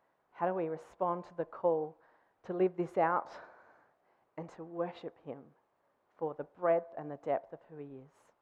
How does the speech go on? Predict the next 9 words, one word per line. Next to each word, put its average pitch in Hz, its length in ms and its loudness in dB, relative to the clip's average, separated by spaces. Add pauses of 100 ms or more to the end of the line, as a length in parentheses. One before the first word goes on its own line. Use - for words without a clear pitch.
(480)
Let 185 120 -6
me 165 180 -6
pray. 147 200 -6 (3750)
Father 190 260 8
God, 175 380 12 (1200)
King 196 200 -2
Jesus, 147 380 -2 (1200)
empowering 175 640 2
Holy 170 280 4